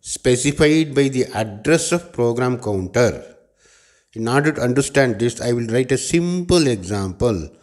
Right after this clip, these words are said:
I will consider move R naught, comma, hash two A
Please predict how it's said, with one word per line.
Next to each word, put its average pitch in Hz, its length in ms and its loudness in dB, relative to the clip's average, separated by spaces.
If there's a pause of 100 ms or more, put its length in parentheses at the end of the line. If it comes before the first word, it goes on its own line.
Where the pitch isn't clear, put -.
(640)
I 127 60 0
will 131 160 2
consider 131 600 2
move 113 800 0 (500)
R 120 280 -2
naught, 131 480 0
comma, 113 720 -2
hash 113 500 -4 (520)
two 113 300 0
A 107 500 2